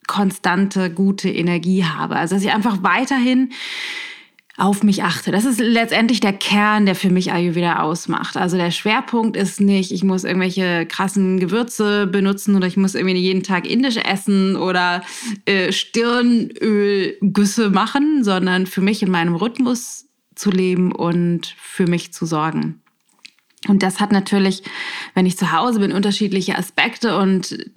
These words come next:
so wie das mit Gewohnheiten funktioniert, ist es so, dass je, je länger wir eine Gewohnheit ausüben, desto mehr ist die automatisiert und wenn sie automatisiert ist, dann kostet sie keine gedankliche Kapazität mehr und auch keine Kraft mehr.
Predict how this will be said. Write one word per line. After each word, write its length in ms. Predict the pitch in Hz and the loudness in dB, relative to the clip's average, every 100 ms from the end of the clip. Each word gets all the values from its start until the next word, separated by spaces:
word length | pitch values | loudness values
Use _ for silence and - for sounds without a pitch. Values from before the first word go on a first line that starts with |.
| 185 - - | -14 -12 -6
so 240 | 170 190 | -2 2
wie 80 | 190 | 2
das 160 | 185 | 2
mit 140 | 190 170 | 0 0
Gewohnheiten 560 | 180 175 233 226 208 | -2 0 2 2 0
funktioniert, 640 | 196 202 190 - 190 190 185 | -2 -2 0 2 2 2 0
ist 160 | 180 | -4
es 180 | 165 - | -8 -4
so, 160 | 185 180 | -2 0
dass 340 | 175 175 - - - - - - - | -2 -4 -12 -20 -18 -16 -14 -14 -16
je, 600 | - 190 208 196 190 190 - | -2 2 4 4 2 0 -2
je 280 | 185 180 185 | -2 0 2
länger 600 | 180 185 226 226 220 190 | 2 2 2 2 2 2
wir 140 | 190 | 2
eine 140 | 185 185 | 2 2
Gewohnheit 440 | 170 180 180 180 - | 0 0 2 2 0
ausüben, 640 | 92 233 - 202 196 196 | 0 -2 -2 0 2 2
desto 320 | 180 185 - | 2 -2 0
mehr 300 | 185 190 202 | 2 2 2
ist 160 | 196 202 | 0 -2
die 100 | 185 | -2
automatisiert 840 | 180 185 180 175 190 175 240 - | -2 0 0 2 2 4 2 2
und 160 | 202 165 | 0 0
wenn 200 | 180 175 | 0 0
sie 100 | - | 0
automatisiert 800 | 175 190 180 175 190 165 226 233 | -2 0 0 0 -2 0 -2 -2
ist, 220 | 196 - | -4 -2
dann 120 | 175 | -2
kostet 440 | 180 185 196 - | 0 -2 -2 -6
sie 80 | - | -6
keine 520 | 180 - 170 180 175 | -6 -2 0 0 0
gedankliche 720 | 170 190 - 180 240 - 240 | -2 -2 0 2 0 0 -2
Kapazität 840 | 240 240 240 233 226 220 226 226 226 | 0 -2 -2 -2 -4 -2 -2 0 0
mehr 220 | 214 190 | 2 2
und 80 | 160 | 0
auch 140 | 175 | -4
keine 240 | - 175 | -4 -2
Kraft 500 | 170 - 220 - - | -4 -2 -2 -2 -6
mehr. 300 | 185 170 190 | -2 0 0